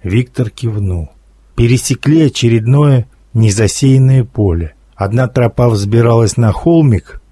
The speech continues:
другая уходила во враг. Путники выбрали овраг,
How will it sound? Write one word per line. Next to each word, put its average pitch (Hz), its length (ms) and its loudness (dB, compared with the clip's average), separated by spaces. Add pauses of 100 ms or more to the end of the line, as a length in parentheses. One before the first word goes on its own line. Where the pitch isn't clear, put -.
другая 120 400 2
уходила 139 560 2
во 143 160 2
враг. 120 560 -2 (380)
Путники 143 540 -2
выбрали 135 480 2
овраг, 131 680 0